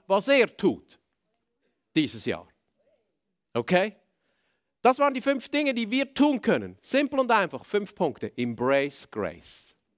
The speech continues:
Umarme Gnade. Umarme Jesus. Nimm Jesus an. Empfange diese gno-, große Gnade.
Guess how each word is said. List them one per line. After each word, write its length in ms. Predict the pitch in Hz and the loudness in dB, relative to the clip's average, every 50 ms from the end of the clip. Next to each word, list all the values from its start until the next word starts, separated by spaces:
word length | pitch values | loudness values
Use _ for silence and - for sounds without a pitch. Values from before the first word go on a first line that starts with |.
| _ _ _ _ _ _ _ _ _ _ | _ _ _ _ _ _ _ _ _ _
Umarme 720 | 143 135 156 - - - 156 151 160 165 156 156 151 143 131 | -4 -4 -4 -6 -4 0 2 2 2 2 0 0 0 -2 -2
Gnade. 460 | - 135 123 104 90 80 78 - - - _ _ _ _ _ _ _ _ _ _ _ _ _ _ _ _ _ _ _ _ _ _ _ | -2 -2 0 0 -2 -2 -6 -12 -20 -20 _ _ _ _ _ _ _ _ _ _ _ _ _ _ _ _ _ _ _ _ _ _ _
Umarme 600 | - 120 110 113 - - 120 120 127 127 117 113 113 | -10 -10 -10 -6 -2 0 0 2 0 0 -2 -4 -4
Jesus. 800 | 113 101 90 80 73 - - - - - - - - - - _ _ - | -2 -4 -4 -6 -8 -12 -14 -14 -14 -14 -14 -14 -14 -16 -20 _ _ 0
Nimm 160 | - 180 180 | 0 0 2
Jesus 380 | 170 160 131 - 147 127 - 156 | 0 -2 -2 -4 -6 -8 -8 -8
an. 240 | 113 87 80 80 _ _ _ _ _ _ - | -8 -10 -12 -18 _ _ _ _ _ _ -8
Empfange 560 | 131 147 - - - - 196 185 170 165 143 | -8 -8 -8 -6 -2 0 0 0 0 -2 -4
diese 240 | - 156 131 - 131 | -4 -6 -6 -6 -6
gno-, 320 | - 131 127 113 120 - | -6 -4 -4 -4 -4 -4
große 400 | - - 131 113 101 - - 117 | -4 -2 -2 -2 -4 -6 -8 -8
Gnade. 400 | - 110 104 87 76 73 - 76 | -6 -6 -6 -6 -6 -8 -12 -18